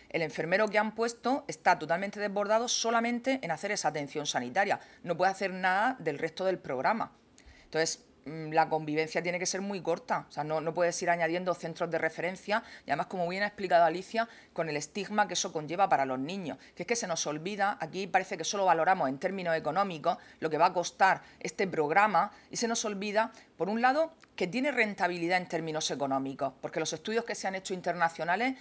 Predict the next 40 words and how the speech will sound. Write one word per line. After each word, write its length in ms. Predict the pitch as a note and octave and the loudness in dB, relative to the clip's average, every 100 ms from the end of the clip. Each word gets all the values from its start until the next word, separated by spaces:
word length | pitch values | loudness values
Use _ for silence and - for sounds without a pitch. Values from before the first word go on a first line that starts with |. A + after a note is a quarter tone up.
| - - | -14 -4
demuestran, 720 | E3 E3 F#3 - G#3+ A#3+ C4 | 2 4 2 0 2 4 2
que 80 | - | -2
se 100 | F3 | -4
han 60 | D3+ | -4
hecho 160 | - | -4
en 40 | D3 | -6
Estados 380 | - D3 D3 | 0 0 0
Unidos, 280 | D3+ F3 A#3+ - - | -6 -2 -4 -4 -12
que 120 | - E3 | -6 0
por 180 | D#3+ | 0
cada 240 | D#3 D#3+ D#3+ | 6 6 6
dólar 320 | G#3 A3+ G#3+ | 6 4 2
que 80 | D3+ | -4
se 160 | - | -4
invierte, 640 | F3+ E3+ F3+ F#3+ - C4 C4+ | -6 -2 0 -2 0 -2 0
revierten 680 | - D#3+ E3 F#3 - B3 F#3+ | -2 -2 0 -2 0 -2 -2
dos 160 | F#3 - | -2 -2
coma 240 | E3+ D3 | 2 2
dos 220 | D3 C#3 | 2 -2
dólares. 400 | C3 C3 B2 A#2 - - - | -2 0 0 -2 -10 -20 -8
Pero 100 | F#3 | -2
es 40 | |
que 80 | B3 | -2
se 100 | B3+ | -2
nos 180 | G#3+ - | -4 -4
olvida 500 | F3 F3+ G#3+ G#3 G#3+ - - | -4 -4 0 0 0 -8 -8
lo 80 | F3 | -4
que 80 | |
es 80 | F#3 | -2
el 120 | A3+ | -2
beneficio 720 | G3+ F#3 F3 G3+ G3 G#3+ G#3 G#3+ - _ _ _ - | -2 -2 -4 -6 -8 -2 -2 -2 -12 _ _ _ -16
no, 360 | F#3+ F#3+ A3 A3+ | -6 4 6 6
no 240 | G3 G3 A#3 | 4 -2 0
cuantificable 720 | A#3 G3+ G3 F3 E3+ F#3+ F3 | 0 0 -6 -4 6 6 6
en 140 | E3 D3+ | 0 -4
dinero, 380 | D3 C#3 B2 - - | -6 -4 -6 -10 -18
sino 220 | - G#3+ A3+ | -6 -2 0
el 60 | |
beneficio 500 | G#3+ G3 F#3+ G3+ A#3+ | 0 -2 -6 -4 -2
cuantificable 960 | G3 E3+ D#3+ D3 D#3+ F3+ G3 F#3 G3+ | 0 -2 -6 -8 2 4 6 4 -2